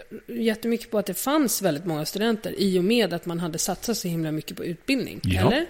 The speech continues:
Speaker 2: det hade det. Dessutom så, sextiotalet var ju ungdomsårtiondet. Alla fyrtiotalister fick, fick ju barn. Mycket barn fick de under och efter kriget. Och de var,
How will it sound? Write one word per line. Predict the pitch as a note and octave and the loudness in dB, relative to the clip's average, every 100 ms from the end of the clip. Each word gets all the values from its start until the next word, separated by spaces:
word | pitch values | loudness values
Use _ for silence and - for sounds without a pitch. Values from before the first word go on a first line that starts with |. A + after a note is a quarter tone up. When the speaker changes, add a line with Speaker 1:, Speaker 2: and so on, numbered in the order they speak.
| - | -2
Speaker 2:
det | D3+ | 2
hade | E3+ E3 A#2+ | 4 4 2
det. | C3+ - - - | 0 -2 -10 4
Dessutom | B2+ C3 F#3 B2+ C#3 C3 | 6 6 4 4 4 4
så, | - C3+ B2 - | 4 4 2 0
sextiotalet | - - D#3 - C3+ G#2+ B2 D#3 D#3 - | -4 2 2 2 0 2 2 2 0 0
var | A#2 | 2
ju | A#2 A2+ B2 | 2 0 0
ungdomsårtiondet. | - C#3 A2 F#2+ G2+ A2 - - - - - - - - - - - A2+ G#2 - - D3+ C3 G#2+ D#2 - - - - | 2 4 4 0 -2 -2 -2 -2 -4 -12 -16 -18 -20 -18 -16 -4 2 4 2 2 2 4 2 0 -2 -6 -10 -6 -6
Alla | - D3+ B2 | 2 4 4
fyrtiotalister | A2+ C3+ B2 - C3+ C3+ D3+ - D3+ | 4 2 2 0 2 2 0 -2 -4
fick, | - - - - - | -2 -6 -6 -8 -4
fick | C#3+ C#3+ - | -2 0 2
ju | |
barn. | C3+ G#2 D#2 - G#2+ - D4+ - | 2 2 2 -2 -6 -12 -16 2
Mycket | D3+ D#3 D#3 - - D3+ | 6 8 6 4 4 4
barn | G#2 - B2+ - - | 2 -2 -6 -12 -4
fick | - A2+ - | -2 -2 -2
de | - - | -4 0
under | - B2+ B2 B2 | 4 4 4 4
och | A#2 | 2
efter | A#2+ - - | 0 -4 -4
kriget. | - - - - - | -4 -6 -8 -12 -12
Och | - - - A#2 | -14 -16 -2 2
de | A#2 D3 C#3+ | 4 4 4
var, | C3 | 2